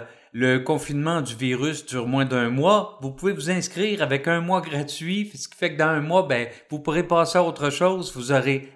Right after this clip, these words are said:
appris pendant un mois, vous vous serez servi de votre cerveau. Peut-être aussi qu'il y a une pièce de votre maison où, euh, la peinture laisse à désirer, puis peut-être que ça fait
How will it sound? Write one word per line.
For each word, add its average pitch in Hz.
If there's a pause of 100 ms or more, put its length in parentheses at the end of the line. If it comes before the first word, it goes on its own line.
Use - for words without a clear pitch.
(120)
appris 143
pendant 120
un 117
mois, 131 (220)
vous 120
vous 117
serez -
servi 131 (260)
de 110
votre 107
cerveau. 104 (1200)
Peut-être 208
aussi 202
qu'il 156
y -
a 131
une 131
pièce 170
de 139
votre 127
maison 139
où, 123
euh, 117 (1700)
la 123
peinture 147
laisse 131
à 117
désirer, 117
puis 123
peut-être 196
que 180
ça 165
fait 180